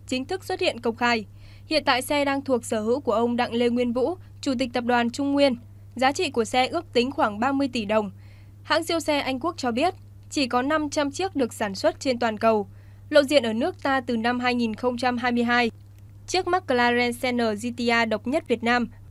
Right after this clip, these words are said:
vừa được đơn vị kinh doanh xe của Phan Công Khanh công bố cùng thời điểm tay chơi quê Bến Tre bị công an Thành phố Hồ Chí Minh tạm giữ.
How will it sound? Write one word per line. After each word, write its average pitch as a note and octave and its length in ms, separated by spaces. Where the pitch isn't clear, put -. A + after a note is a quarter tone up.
vừa C#4 160
được C#4 120
đơn D#4 200
vị D4+ 220
kinh C#4+ 140
doanh C4+ 160
xe C4+ 220
của G#3+ 160
Phan B3 280
Công B3 160
Khanh B3+ 260
công D#4+ 180
bố C4 140
cùng C4+ 240
thời A#3+ 140
điểm G#3 260
tay B3+ 220
chơi B3+ 200
quê B3 200
Bến A3 200
Tre C4 280
bị C#4 140
công D4+ 180
an C#4+ 180
Thành A#3+ 200
phố A#3 180
Hồ C4 140
Chí A#3+ 140
Minh B3+ 240
tạm A#3+ 180
giữ. B3 260